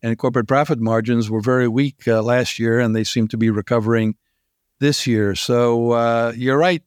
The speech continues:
uh, productivity is sort of a squishy, uh, uh, s-, topic, uh, and to,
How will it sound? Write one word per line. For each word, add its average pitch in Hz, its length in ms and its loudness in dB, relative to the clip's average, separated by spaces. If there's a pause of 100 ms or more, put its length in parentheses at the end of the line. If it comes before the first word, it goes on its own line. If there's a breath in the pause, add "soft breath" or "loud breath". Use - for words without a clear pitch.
uh, 131 140 2
productivity 131 680 0
is 120 120 -2
sort 127 180 -2
of 120 140 0
a 113 180 -2 (540)
squishy, 127 760 0
uh, 113 240 -2 (380)
uh, 127 140 0
s-, - 180 -6 (340)
topic, 139 560 0
uh, 113 340 -2 (500)
and 120 160 -4
to, 131 180 -2